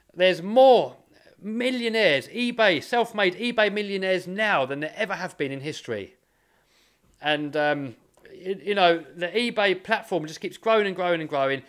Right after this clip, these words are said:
More and more people keep going onto the eBay platform. And the amount of money that you can make now on eBay is just getting more and more and more and more.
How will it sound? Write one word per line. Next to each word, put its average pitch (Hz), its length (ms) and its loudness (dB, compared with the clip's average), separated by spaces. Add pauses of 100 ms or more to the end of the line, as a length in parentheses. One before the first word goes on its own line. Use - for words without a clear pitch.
(220)
More 226 240 6
and 214 80 2
more 196 160 4
people 180 300 -2
keep 180 200 -6
going 175 180 -2
onto 156 180 -8
the 156 60 -8
eBay 160 380 -4
platform. 120 640 -4 (360)
And 147 340 0
the 156 100 -4
amount 240 260 2
of 190 100 0
money 202 280 2
that 175 160 0
you 180 120 -8
can 170 200 -10
make 233 280 0
now 165 180 0
on 160 60 -2
eBay 147 420 0
is 143 140 -12
just 170 160 -14
getting 165 360 -4
more 180 300 2
and 156 100 -2
more 165 200 2
and 143 100 -4
more 143 180 0
and 131 80 -4
more. 120 280 -4